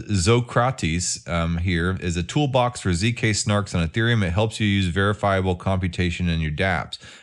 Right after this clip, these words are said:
All right, so they've raised two thousand four hundred and eighty-two dollars from nine hundred and thirty-eight contributors. So the estimated matching funds from the pool, because they have nine hundred thirty-eight contributors,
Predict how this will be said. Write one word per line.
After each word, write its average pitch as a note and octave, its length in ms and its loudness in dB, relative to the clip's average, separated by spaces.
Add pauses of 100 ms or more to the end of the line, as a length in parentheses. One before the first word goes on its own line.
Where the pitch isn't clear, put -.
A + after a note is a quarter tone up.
All G2+ 80 2
right, G2 220 4
so F#2+ 160 2
they've C3+ 320 4
raised A#2 400 4
two D3 100 2
thousand B2 380 2
four B2 260 2
hundred A2+ 320 4
and F#2 140 0
eighty-two G2+ 460 0
dollars F#2+ 440 2
from E2 280 0
nine G#2 260 4
hundred G#2 300 4
and E2+ 120 2
thirty-eight F#2 520 2
contributors. G2 640 0 (480)
So B2+ 260 6
the A#2 160 4
estimated C3+ 680 4
matching C3 680 4
funds A#2+ 560 2
from G#2+ 220 2
the G2 60 4
pool, C#3 400 2
because A2 340 2
they A#2+ 140 4
have A2+ 180 4
nine B2 360 4
hundred D3 340 4
thirty-eight A#2+ 400 2
contributors, F#2+ 580 2